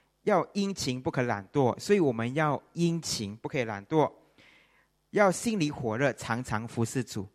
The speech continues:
在，呃，第三节这边，呃，第三个点就说到，我们要有盼望中要有喜乐。就是在盼望里面，我们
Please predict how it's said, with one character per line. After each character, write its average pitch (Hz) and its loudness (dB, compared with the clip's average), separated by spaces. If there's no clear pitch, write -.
在， 156 6
呃， 113 -2
第 170 0
三 175 2
节 120 0
这 147 -8
边， 135 -2
呃， 131 0
第 175 0
三 156 2
个 165 2
点 120 0
就 143 0
说 139 0
到， 135 2
我 120 2
们 127 2
要 165 4
有 156 4
盼 196 0
望 190 4
中 160 0
要 170 4
有 147 6
喜 107 -6
乐。 123 2
就 240 -2
是 240 -4
在 214 4
盼 226 2
望 208 0
里 135 -2
面， 143 -2
我 117 -4
们 117 -6